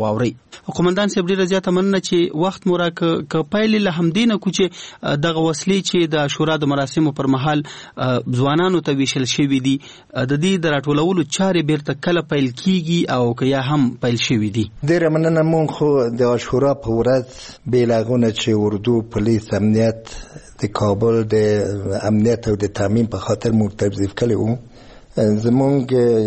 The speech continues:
Speaker 2: د یو تعداد ځوانانو سره مونږ تماس ونیو، د خلکو سره مونږ تماس ونیو. څرنګه چې په نورو کلو کې تهدیدونه و، سږ کال هم تهدیدونه ډېرې وې، د همدې له خاطره زمونږ پیشنهاد و او د ځوانانو پیشنهاد و او د خلکو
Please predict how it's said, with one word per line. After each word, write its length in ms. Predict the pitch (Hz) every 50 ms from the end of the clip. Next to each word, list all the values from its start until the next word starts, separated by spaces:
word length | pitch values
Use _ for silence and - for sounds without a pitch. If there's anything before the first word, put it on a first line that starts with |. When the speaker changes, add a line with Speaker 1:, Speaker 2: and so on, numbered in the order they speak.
| 107 104 107 107 107 107 113
Speaker 2:
د 20 | 117 123 131
یو 80 | 131 123 127 -
تعداد 260 | 120 113 123 131 123 120 117
ځوانانو 440 | 107 107 113 120 123 123 123 123 117 - -
سره 160 | 110 110 113 113
مونږ 140 | 113 117 113 113 - -
تماس 380 | 104 110 117 113 110 - -
ونیو، 340 | 113 107 104 104 107 107 101 107 107 110 - - - - - - - - 110
د 120 | 104 -
خلکو 300 | - 120 113 - - 120 104 -
سره 140 | - 107 110 107
مونږ 120 | 110 110 - -
تماس 360 | - 107 107 104 98 - - 110
ونیو. 420 | 107 104 104 104 104 104 110 110 - - - - - - - -
څرنګه 360 | - 143 143 147 139 127 139 131 -
چې 120 | - 139 135 139 131 - 113 107 - _
په 60 | - 117 123
نورو 200 | 139 156 151 - - -
کلو 220 | 123 117 131 143 135 - -
کې 140 | 117 113 117 131 165 - - - - - 123
تهدیدونه 540 | 117 113 107 117 120 110 127 135 135 131 127
و، 140 | 127 120 117
سږ 240 | - - - - 87 -
کال 180 | 120 117 117 117
هم 80 | 110 110 -
تهدیدونه 500 | 107 110 107 110 110 107 123 127 117 113 104
ډېرې 340 | 104 127 131 135 120 113 104 101
وې، 140 | 107 110 127 - - - - - 117
د 40 | 123 117
همدې 220 | 117 117 117 143 147 135
له 40 | 127 - -
خاطره 300 | 123 117 - 135 139 127 117
زمونږ 220 | 127 127 139 135 117 - 123
پیشنهاد 500 | 110 104 - - 120 120 127 123 123 127
و 60 | 123 117 117 113 107 104 104
او 40 | 104 107
د 40 | 113 101 -
ځوانانو 460 | 107 110 110 110 120 143 156 156 147 - -
پیشنهاد 460 | 123 110 - - - 113 107 101 90
و 140 | 107 104 98 98
او 60 | 107 104 104
د 100 | 95 -
خلکو 280 | 156 165 156 - -